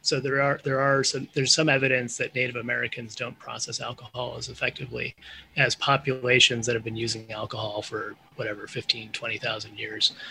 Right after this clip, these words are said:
Um, but what's interesting as well is that, um, in places where they, you don't have alcohol, some other chemical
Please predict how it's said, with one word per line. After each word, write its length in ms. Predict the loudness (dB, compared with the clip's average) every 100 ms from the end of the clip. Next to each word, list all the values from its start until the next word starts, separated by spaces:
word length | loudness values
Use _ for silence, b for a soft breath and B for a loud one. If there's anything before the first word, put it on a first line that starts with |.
| B B B -2
Um, 380 | 4 6 6 0 4
but 100 | 10
what's 180 | 12 12
interesting 420 | 10 10 8 6
as 140 | 6 6
well 240 | 10 10
is 120 | 8
that, 260 | 6 4 2 -2
um, 180 | 0 2
in 120 | 0
places 480 | 4 6 6 4 0
where 160 | 2 2
they, 260 | 4 2 -2
you 120 | -2 2
don't 200 | 4 4
have 160 | 2
alcohol, 600 | 2 -2 -2 -2 -2 -2 0
some 240 | 2 2
other 240 | 2 2
chemical 600 | 2 0 0 -2 -6 -6